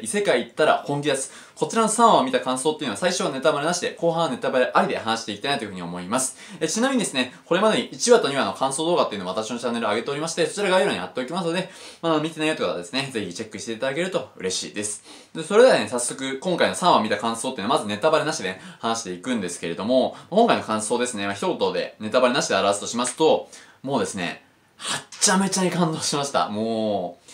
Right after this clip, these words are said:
こんなに泣くかってぐらい感動しましたし、もうめちゃくちゃ泣きましたね。うん。も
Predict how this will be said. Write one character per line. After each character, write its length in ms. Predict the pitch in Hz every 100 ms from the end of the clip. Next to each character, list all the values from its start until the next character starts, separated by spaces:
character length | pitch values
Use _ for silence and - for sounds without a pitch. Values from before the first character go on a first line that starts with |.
| - -
こ 200 | - 185
ん 160 | 226 220
な 100 | 220
に 100 | 170
泣 160 | 143
く 120 | 143
か 140 | - 143
っ 80 | -
て 60 |
ぐ 60 | 110
ら 80 | 98
い 60 |
感 180 | 120 120
動 80 | 123
し 100 | 135
ま 80 | 127
し 40 |
た 100 | 107
し、 80 | 98
も 140 | 92
う 20 |
め 160 | 90 104
ち 100 | 113
ゃ 40 |
く 20 | 165
ち 80 |
ゃ 60 | 170
泣 100 | 151
き 80 | 151
ま 100 | 151
し 100 | 151
た 80 | 151
ね。 60 | 160
う 20 |
ん。 260 | 90 190
も 60 | 185